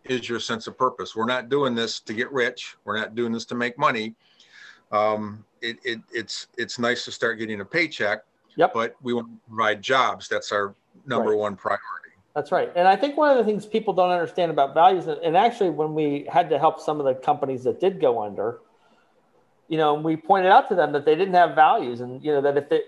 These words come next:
Speaker 2: that before they start the next venture, get some values. You know, what is it that's really important to them? You know, the one that got me through mine was, is just fun. I mean, you know, I just said, "Well, you know what?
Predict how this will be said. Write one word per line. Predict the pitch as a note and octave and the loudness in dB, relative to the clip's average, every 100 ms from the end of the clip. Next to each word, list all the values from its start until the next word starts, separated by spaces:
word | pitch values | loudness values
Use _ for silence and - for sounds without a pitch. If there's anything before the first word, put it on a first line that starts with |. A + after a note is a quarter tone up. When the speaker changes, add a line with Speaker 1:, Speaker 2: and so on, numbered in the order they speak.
| D3 | -2
Speaker 2:
that | C#3 - D3 | -2 -4 -6
before | C#3+ D3 G3+ | -4 4 6
they | G3 F3+ | 6 2
start | G#3 F#3+ | 2 0
the | E3+ | 2
next | F3 F3 | 2 2
venture, | F3 G#3 E3+ D3 | 2 2 2 0
get | D3 E3 | 2 -2
some | - D#3 | -4 2
values. | D3+ G3 D#3 A#2 G#2+ | 4 6 2 -4 -8
You | C#3+ | -4
know, | C3+ | 0
what | D3+ E3 | 2 2
is | F3 | 0
it | F3+ | -2
that's | D#3 D3+ - | -6 -10 -2
really | E3 E3+ D#3+ | 2 2 2
important | C#3 - F#3+ G#3 D#3+ | -4 -2 -2 -2 -4
to | C#3+ | -6
them? | G#2 G#2 G#2 | -2 -4 -4
You | A2 | -6
know, | A#2+ B2+ | -2 0
the | C#3+ | 2
one | E3+ G#3 | 4 2
that | G#3+ G3+ | 2 6
got | G3 F#3+ | 6 6
me | G3+ | 2
through | A#3 G3+ F3+ | 0 0 0
mine | E3 F3+ C4 A#3 | 2 2 2 0
was, | E3 D3 | 0 0
is | D3+ D3+ | 0 0
just | C3+ D#3 - - | -2 -8 -8 0
fun. | E3 G#3 G#2 F2+ | 2 2 0 -6
I | G2 | -12
mean, | A2+ A#2 | -10 -8
you | C3 | -2
know, | B2+ A#2+ | 0 2
I | B2+ | 2
just | C#3+ - | 0 -2
said, | C3+ | 0
"Well, | C3+ D3+ | 2 2
you | D3+ | 2
know | E3+ | 2
what? | F3 F#3 | 6 4